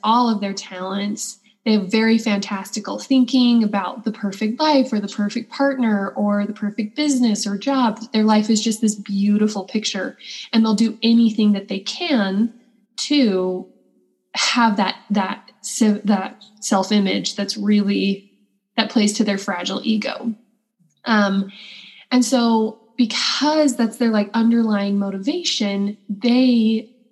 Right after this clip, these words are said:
meaning narcissists, they tend to take advantage of others so that they can get what they want. They're gonna do whatever it takes to get what they want. And so this results in them having this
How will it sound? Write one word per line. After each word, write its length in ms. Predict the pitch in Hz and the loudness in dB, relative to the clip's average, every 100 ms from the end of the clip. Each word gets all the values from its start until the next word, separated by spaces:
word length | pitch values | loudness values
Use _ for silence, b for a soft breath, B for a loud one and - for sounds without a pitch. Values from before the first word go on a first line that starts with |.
| _ _ _ | _ _ _
meaning 340 | 214 208 202 208 | 2 2 4 4
narcissists, 640 | 220 233 214 202 196 - | 2 0 -4 -4 -6 -2
they 200 | 233 247 | 2 2
tend 440 | - - 269 277 | 0 0 2 2
to 200 | - 269 | 0 -2
take 220 | 262 269 | 0 -2
advantage 500 | 262 202 208 220 214 | -2 -2 0 2 2
of 100 | 190 | 0
others 460 | 185 190 - 240 - b | -6 -10 -10 -10 -12 b
so 140 | - 226 | -4 0
that 140 | 208 | 2
they 120 | 208 | 0
can 160 | 196 214 | 2 2
get 160 | 202 - | 2 -4
what 160 | 208 | -6
they 100 | 202 | -4
want. 300 | 202 262 208 | 0 0 0
They're 100 | 214 | -2
gonna 200 | 214 208 | 0 0
do 200 | 196 233 | 2 2
whatever 560 | 240 214 202 233 262 262 | 4 2 0 0 0 -2
it 120 | 220 | -4
takes 520 | - 202 190 202 - B B B - | -4 -4 -4 -6 -12 B B B -2
to 100 | 220 | 0
get 160 | 196 | 0
what 120 | 240 | -2
they 120 | - 196 | -4 -4
want. 400 | 202 226 - - B B B - | -2 -2 -4 -10 B B B -4
And 60 | |
so 100 | 226 | 0
this 320 | 214 240 247 - | 2 4 2 2
results 380 | 226 208 208 | 2 2 2
in 80 | 208 | 0
them 160 | 202 202 | 0 -2
having 300 | 196 190 196 | -4 -4 -4
this 260 | 196 - | -6 -10